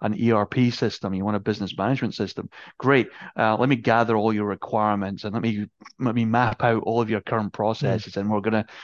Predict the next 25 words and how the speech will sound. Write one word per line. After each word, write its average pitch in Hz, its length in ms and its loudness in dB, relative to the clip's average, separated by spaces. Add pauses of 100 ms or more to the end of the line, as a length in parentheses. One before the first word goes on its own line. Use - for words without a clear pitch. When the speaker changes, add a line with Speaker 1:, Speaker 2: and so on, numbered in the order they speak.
(160)
Speaker 1:
shoehorn 135 680 4
those 117 260 4
into 120 380 2
your 104 320 0 (360)
new 123 180 4
business 113 400 0
systems, 113 640 0
and 110 160 -2
we're 110 100 0
gonna 117 220 -2
do 120 160 0
all 131 100 4
this 117 160 -4
customization 110 960 0 (320)
to - 80 -2
make 117 280 4
your 113 120 4
current 107 320 0
processes 104 640 -2
work 107 320 0
within 110 460 2
this 95 180 -2
business 101 440 -4
management 113 360 -2
system." 98 320 -8